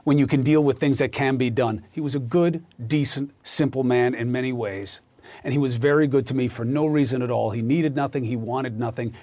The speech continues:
except to give. He recorded his last show just last week, a week and a half ago. I couldn't believe he was still working. I told him several times, you know, "Stop doing it." He said, "I like it, I committed to it,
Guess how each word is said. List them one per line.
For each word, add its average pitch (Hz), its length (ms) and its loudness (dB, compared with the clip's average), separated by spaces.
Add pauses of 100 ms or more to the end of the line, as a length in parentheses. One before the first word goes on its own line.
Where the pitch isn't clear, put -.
except - 440 -2
to 131 60 -2
give. 95 400 -8 (560)
He 139 100 -2
recorded 147 440 4
his 131 140 0
last 160 300 2
show 147 260 2
just 131 260 -2
last 139 460 -2
week, 131 420 -6
a 104 60 -8
week 131 200 -2
and 123 100 -2
a 117 40 -2
half 120 240 -2
ago. 110 300 -8 (420)
I 139 200 -4 (120)
couldn't 202 240 0
believe 202 240 4
he 117 80 -2
was 113 140 -2
still 156 160 0
working. 170 340 -2
I 120 80 0
told 190 300 -2
him 156 80 0
several 254 320 0
times, 120 340 -2
you 170 60 -4
know, 147 80 0
"Stop 214 300 -2
doing 262 260 0
it." 123 80 -2
He 123 40 -2
said, 139 280 0 (480)
"I 131 60 2
like 151 300 4
it, 214 140 -2 (560)
I 131 80 2
committed 139 480 4
to 185 160 4
it, 208 140 -4